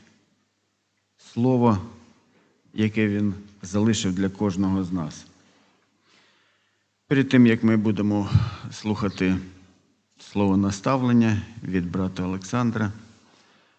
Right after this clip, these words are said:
я хочу з вами трохи згадати деякі вірші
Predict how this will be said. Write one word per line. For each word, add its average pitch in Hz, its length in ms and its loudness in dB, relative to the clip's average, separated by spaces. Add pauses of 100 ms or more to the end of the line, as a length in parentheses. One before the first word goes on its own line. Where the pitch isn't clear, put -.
(100)
я 117 140 2
хочу 107 320 0
з 92 80 -4
вами 104 460 4 (1040)
трохи 101 300 -2
згадати 110 540 0
деякі 98 600 0 (1300)
вірші 135 540 0